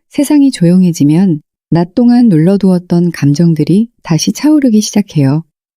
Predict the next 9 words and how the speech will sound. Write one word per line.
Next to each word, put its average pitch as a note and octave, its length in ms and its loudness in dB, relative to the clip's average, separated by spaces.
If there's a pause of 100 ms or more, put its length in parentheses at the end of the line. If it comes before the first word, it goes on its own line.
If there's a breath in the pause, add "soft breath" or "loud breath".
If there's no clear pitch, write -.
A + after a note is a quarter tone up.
(100)
마음 F#3 340 2
깊숙이 A3+ 460 0
미뤄두었던 G3 640 0
생각들이 G#3 720 0
새벽이 C#4+ 420 -2
되면 F3+ 560 0
하나둘씩 B3+ 720 0
문을 E3+ 280 2
두드려요. D3+ 720 -2